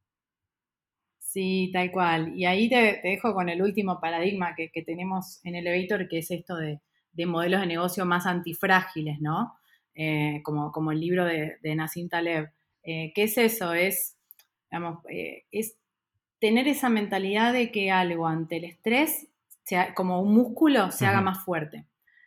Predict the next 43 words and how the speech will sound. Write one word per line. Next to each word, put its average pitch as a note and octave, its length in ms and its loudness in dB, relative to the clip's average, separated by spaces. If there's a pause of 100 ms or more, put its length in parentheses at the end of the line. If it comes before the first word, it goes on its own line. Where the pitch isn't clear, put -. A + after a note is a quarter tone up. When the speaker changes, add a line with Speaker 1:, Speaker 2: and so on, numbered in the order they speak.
(120)
Speaker 1:
¿no? E3+ 240 -2
Y G3+ 160 -2
no G#3+ 220 6
algo G3+ 160 6
que F#3 180 -4
ante F#3 140 -2
el G#3+ 60 0
estrés C#4 340 2
se C4 80 2
rompa. E3+ 640 0
Eso F3+ 260 -4
es G#3+ 140 -4
frágil. F3+ 520 -2 (480)
Eh, F3 340 0
y G#3+ 180 2
el, G#3 160 0
y G#3+ 160 2
el A3 80 4
real C4+ 180 2
estate C#4+ 280 -2
en B3+ 80 2
muchos C4 260 0
sentidos B3 720 -2
parece G#3+ 420 2
que G#3 80 -2
es G#3 60 -2
muy G#3+ 180 0
duro, A3 400 0
pero F#3+ 120 -2
es A3+ 60 4
muy A#3 220 4
frágil, A#3+ 560 0
porque E3+ 260 -8
vos A#3 300 -2
tenés, G#3+ 440 -4
por D#3+ 120 -8
ejemplo, F3+ 340 -6
esto, E3+ 220 -10
una G#3+ 120 0
operación F#3+ 460 -4
de E3 60 -6
alquileres F#3+ 440 -2
temporales A3 840 0